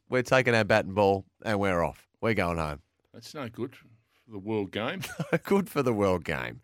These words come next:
Speaker 2: Well, it can't be the world game now 'cause they're not playing in Turkey.
Speaker 1: World game in trouble in Turkey, it would appear. Um, jeez. A slap for the world game.
Speaker 2: Mm.
Speaker 1: Turkey slap. Franco Cozzo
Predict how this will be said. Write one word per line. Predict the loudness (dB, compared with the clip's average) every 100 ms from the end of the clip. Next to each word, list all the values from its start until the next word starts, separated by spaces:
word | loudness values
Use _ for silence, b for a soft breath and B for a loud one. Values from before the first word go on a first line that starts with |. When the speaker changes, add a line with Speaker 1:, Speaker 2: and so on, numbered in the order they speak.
| _ -14
Speaker 2:
Well, |
it | -4
can't | -2 -2
be | -4
the | -6
world | -8 -8
game | -8 -8
now | -8
'cause | -10 -8
they're |
not | -8 -8
playing | -8 -6
in | -6
Turkey. | -4 -6 -6 -2
Speaker 1:
World | 4 6 6 6
game | 4 6 4
in | 2
trouble | 4 4 4
in | 2 2
Turkey, | -2 -2 -4 -12 _
it | -4
would | -2
appear. | -2 -2 -4 -6 -12 _
Um, | 2 2 2 -2 -8 _ -10
jeez. | -2 -2 -4 -14 B B B B
A | -6
slap | 0 2 0
for | 0
the | 2
world | 4 4
game. | 2 -2 -8 _
Speaker 2:
Mm. | -10 -10 -12 -16 _ _ _ _ _ -2
Speaker 1:
Turkey | -2 -2
slap. | -4 -4 -4 _ _ _
Franco | 4 4 6 4
Cozzo | 6 4 4 4 6 4